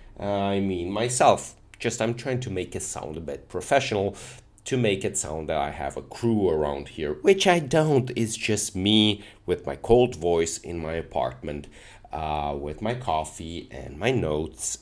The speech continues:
and my microphone, and I'm just recording this for you guys. Um, hope you guys, you guys had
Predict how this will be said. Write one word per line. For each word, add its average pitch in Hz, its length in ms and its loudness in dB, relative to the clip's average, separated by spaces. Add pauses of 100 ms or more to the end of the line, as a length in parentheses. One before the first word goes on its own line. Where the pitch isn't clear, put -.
and 65 200 -6
my 76 200 -2
microphone, 80 800 -4 (440)
and 92 260 -4
I'm 71 200 -10
just - 320 -14
recording 92 560 0
this 78 180 -4
for - 180 -6
you 76 140 -4
guys. 69 440 -2 (640)
Um, 107 640 8
hope 156 240 2
you 180 60 2
guys, 160 420 2 (100)
you 131 180 -2
guys 131 260 4
had 120 440 8